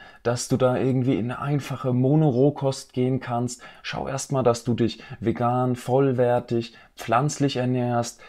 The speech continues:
dünnst dir ab und an noch mehr. Also du kannst einfach konkret noch, ja,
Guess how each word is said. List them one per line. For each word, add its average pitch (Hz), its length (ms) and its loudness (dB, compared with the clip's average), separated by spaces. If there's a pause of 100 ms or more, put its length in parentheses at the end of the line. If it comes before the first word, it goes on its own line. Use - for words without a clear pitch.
(340)
dünnst 156 360 2
dir 139 160 -2
ab 139 200 -8
und 131 220 0 (140)
an 135 440 -4
noch 131 240 -4
mehr. 131 460 0 (340)
Also 104 220 -4
du 110 100 0
kannst 120 340 -4
einfach 120 320 -6
konkret 131 600 -2 (400)
noch, 131 480 -4 (680)
ja, 123 260 -8